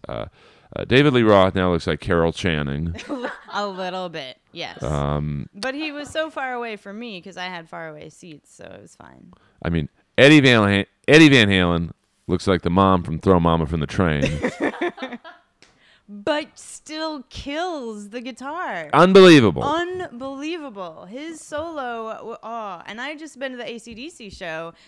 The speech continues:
Speaker 2: and Angus Young's solo was fantastic, but then Eddie Van Halen, like, soloed him under the, I mean, under the table, just like, oh yeah.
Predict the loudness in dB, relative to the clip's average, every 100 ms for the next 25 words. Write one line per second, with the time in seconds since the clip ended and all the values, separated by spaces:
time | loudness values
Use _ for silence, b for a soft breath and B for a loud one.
0 | -16 -14 -12 -12 -12 -14 -14 -14 -14 -12
1 | -12 -12 -16 -20 _ _ -18 -16 -18 -20
2 | -14 -12 -12 -16 -20 -20 _ b b _
3 | -16 -12 -14 -14 -16 -14 -14 -14 -14 -16
4 | -18 -18 -18 -20 -18 -16 -16 -16 _ -14
5 | -12 -10 -10 -12 -14 -16 -14 -16 -16 -16
6 | -16 -16 -16 -16 -20 _ -18 -16 -16 -18
7 | -18 -20 -20 -20 _ -20 -20 _ _ _
8 | -8 -6 -6 -8 -10 -16